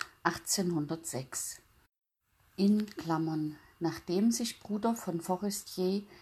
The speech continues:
in diesem Schreiben auf seine einer früheren Schiffsgelegenheit mitgegebenen kurzen Nachricht von seiner und seiner Gesellschaft glücklichen Ankunft in Philadelphia bezogen hat,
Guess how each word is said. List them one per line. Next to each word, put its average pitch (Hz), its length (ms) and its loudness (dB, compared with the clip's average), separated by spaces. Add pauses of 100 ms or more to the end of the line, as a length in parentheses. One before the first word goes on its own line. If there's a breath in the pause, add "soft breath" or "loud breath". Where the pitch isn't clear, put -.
(200 loud breath)
in 160 180 -2
diesem 208 380 2
Schreiben 185 680 2 (340 loud breath)
auf 160 180 -4
seine 175 560 2
einer 190 440 6 (320 soft breath)
früheren 214 520 4
Schiffsgelegenheit 196 1120 0
mitgegebenen 175 880 0
kurzen 202 500 -2
Nachricht 170 640 0 (400 loud breath)
von 185 260 4
seiner 190 640 4 (160)
und 170 180 0
seiner 175 320 4
Gesellschaft 175 800 -2
glücklichen 202 540 0
Ankunft 214 680 2
in 180 120 -2
Philadelphia 175 840 0
bezogen 185 680 0
hat, 247 280 -2